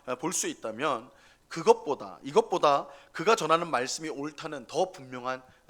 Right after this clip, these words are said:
증거도 없을 것입니다. 이 말씀을 가르치는 자가, 아, 그 계속해서 영적으로 성장해 간다면, 그것을 성도들이 볼 수 있다면 "아, 저 사람이 전하는 그 말씀이 참 하나님의 말씀이구나",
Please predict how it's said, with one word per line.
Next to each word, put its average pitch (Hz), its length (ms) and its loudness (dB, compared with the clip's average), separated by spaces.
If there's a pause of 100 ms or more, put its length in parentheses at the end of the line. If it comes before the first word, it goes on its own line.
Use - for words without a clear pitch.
증거도 120 560 -12 (220)
없을 - 360 -8
것입니다. - 400 -18 (540)
이 131 40 -16
말씀을 120 440 -8
가르치는 113 500 -12
자가, 104 420 -10 (340)
아, 104 200 -20 (120)
그 113 140 -20 (340)
계속해서 - 560 -8 (180)
영적으로 135 420 -8
성장해 196 560 -10
간다면, 107 400 -8
그것을 170 300 -8
성도들이 190 460 -8
볼 131 180 -12
수 - 120 -12
있다면 131 460 -10 (380)
"아, 117 140 -10
저 120 140 -14
사람이 127 300 -6
전하는 117 500 -10
그 - 120 -14
말씀이 120 540 -10 (180)
참 - 240 -14
하나님의 185 320 -8
말씀이구나", 131 800 -2